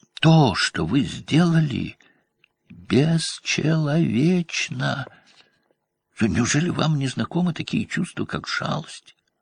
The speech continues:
раскаяние, сожаление?" "Знакомы, леди Скоурос.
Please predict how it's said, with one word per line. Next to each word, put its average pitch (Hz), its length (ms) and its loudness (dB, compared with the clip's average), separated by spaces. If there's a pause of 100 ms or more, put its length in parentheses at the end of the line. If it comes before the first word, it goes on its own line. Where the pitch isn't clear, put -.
(120)
раскаяние, 117 840 -6 (540)
сожаление?" 82 760 2 (1200)
"Знакомы, 117 640 4 (440)
леди 76 360 6
Скоурос. - 640 -8